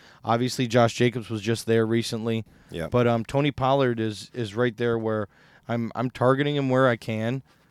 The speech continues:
Speaker 1: and I'm just really, really excited to. He's so explosive.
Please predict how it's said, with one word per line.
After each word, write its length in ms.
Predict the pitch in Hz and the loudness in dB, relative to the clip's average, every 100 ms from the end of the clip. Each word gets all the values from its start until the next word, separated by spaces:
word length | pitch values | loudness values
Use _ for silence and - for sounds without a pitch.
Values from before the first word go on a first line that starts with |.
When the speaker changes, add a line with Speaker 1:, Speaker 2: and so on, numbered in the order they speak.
| _ _ | _ _
Speaker 1:
and 240 | 123 117 113 | -6 -4 -2
I'm 180 | 135 143 | -2 0
just 300 | 131 - 107 | -4 -4 -12
really, 580 | 107 117 127 127 131 | -8 -2 0 2 0
really 380 | 117 113 120 117 | 0 -2 0 0
excited 680 | 104 - 113 110 104 101 98 _ _ _ | -4 -6 -4 -2 -4 -8 -12 _ _ _
to. 220 | - 113 104 | -8 -6 -6
He's 200 | 120 135 | -4 2
so 180 | 202 156 | 6 4
explosive. 880 | - - 117 120 - 120 117 110 | 4 -4 -2 2 2 2 0 -6